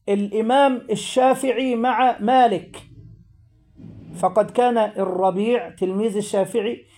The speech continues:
يقول: "والله ما اجترأت أن أشرب الماء والشافعي ينظر." وكان إمام أحمد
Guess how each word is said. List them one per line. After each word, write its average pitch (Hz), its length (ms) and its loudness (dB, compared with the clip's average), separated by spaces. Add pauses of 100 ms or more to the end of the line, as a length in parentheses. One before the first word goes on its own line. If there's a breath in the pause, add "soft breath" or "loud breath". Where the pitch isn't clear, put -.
(120 soft breath)
يقول: 196 280 -2
"والله 214 800 2
ما 220 160 0
اجترأت 220 720 0
أن 220 320 -2
أشرب 226 520 0
الماء 262 600 2 (220 loud breath)
والشافعي 208 680 0
ينظر." 190 580 0 (720)
وكان 202 440 -2
إمام 214 260 0
أحمد 208 440 -6